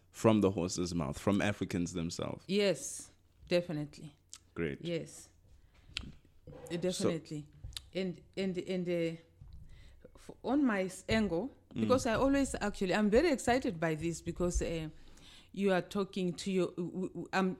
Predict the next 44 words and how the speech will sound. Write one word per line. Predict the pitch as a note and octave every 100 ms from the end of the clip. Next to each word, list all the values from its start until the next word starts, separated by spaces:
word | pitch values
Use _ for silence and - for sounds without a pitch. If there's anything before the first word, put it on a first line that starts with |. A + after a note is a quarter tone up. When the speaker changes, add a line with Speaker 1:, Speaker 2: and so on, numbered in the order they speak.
| -
Speaker 2:
speaking | - - A#3 A#3 G#3+
with | F3+ F#3+
you. | C4 C4 A3 - _ _ _ - -
I'm | G3+ G3+
from | F#3 G#3 G3
a | F3
different | D3 - C#4 B3 F#3
generation. | D3+ F3+ F3 F3 F3+ - C#3 D#3
You | C#4
as | G3+ G3+
Speaker 1:
Mm. | F#3+
Speaker 2:
my | E3
son, | D#3+ G3 F3+
you | E3+ D#3+
are | D#3
in | E3+
another | D3+ E3+ F3
generation. | D3 D#3 D3+ D#3 D#3 - C#3+ - -
Speaker 1:
Yes. | E3 E3+ -
Speaker 2:
So, | G3+ G3 F#3+ -
um, | F3 E3+ E3 - - -
I'm | F#3+ G3
going | G3+
to | B3
speak | G3 - G#3+ F#3
from | - E3+
my | E3+ F#3
angle. | - G3+ D#4+ D3+ D3+ - -
Speaker 1:
Mm-hmm. | G#2+ G#2 C#3+ G3 F3+ F3 E3+
Speaker 2:
Um, | E3+ E3+ - -
and | F#3 F3+ -
I |
w-, | F#3+ F#3 F3+ E3
just | G#3 C4
have | G3+ F#3+
to | F#3
start | - F#3+ F3+
with | F3
the | D#3+
fact | D3+ F3 -
that, | E3 E3
uh, | - D#3+
for | - G3+
me, | G3 A#3+ B3 G3+